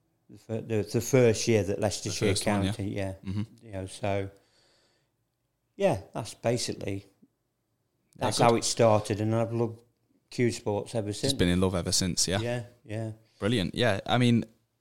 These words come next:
Speaker 2: is it, has there been times where you've kind of fallen out of love with it, or has it been a, a strong
Speaker 1: Uh,
Speaker 2: love over the years?
Speaker 1: It's always been a strong love, but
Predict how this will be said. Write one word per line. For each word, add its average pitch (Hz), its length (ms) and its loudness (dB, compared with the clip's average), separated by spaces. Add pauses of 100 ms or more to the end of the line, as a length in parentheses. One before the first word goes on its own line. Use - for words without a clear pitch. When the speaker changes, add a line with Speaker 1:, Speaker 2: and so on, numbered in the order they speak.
(920)
Speaker 2:
is 107 120 -6
it, 95 80 -2
has 107 120 -2
there 107 80 2
been 110 160 2
times 110 280 4
where 101 120 6
you've 101 120 0
kind 104 140 2
of 95 100 0 (280)
fallen 117 280 4
out 113 140 4
of 78 100 -2
love 117 140 2
with 113 100 0
it, 123 80 4
or 95 140 2
has 92 80 0
it - 80 -2
been 98 140 0
a, 92 180 -2 (240)
a - 60 -4
strong 113 400 6
Speaker 1:
Uh, 98 80 2
Speaker 2:
love 90 180 -4
over 85 160 -6
the 82 80 -6
years? 87 320 -4 (180)
Speaker 1:
It's 165 220 -4
always 190 480 6
been 120 580 -2 (200)
a 131 40 -10
strong 120 460 0
love, 98 340 -4 (240)
but 113 240 0